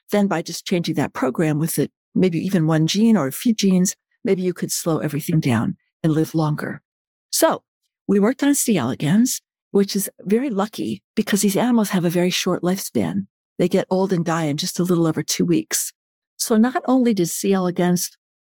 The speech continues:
have a short lifespan and rapid rate of aging, but there were already reports of long-lived mutants. So the first one was, first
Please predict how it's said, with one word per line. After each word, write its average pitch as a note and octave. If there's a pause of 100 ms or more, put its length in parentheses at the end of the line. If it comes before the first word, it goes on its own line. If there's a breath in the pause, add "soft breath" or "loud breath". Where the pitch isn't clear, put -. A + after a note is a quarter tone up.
(160)
have G3
a D#3+ (520)
short -
lifespan E3
and C#3+
rapid F#3
rate D#3
of D3+
aging, D3+ (580 soft breath)
but G3+ (260)
there G#3+
were G3+
already A3+
reports D#3+
of -
long-lived E3
mutants. - (300 soft breath)
So F#3+
the G3
first E4+
one C#3 (440)
was, G3
first -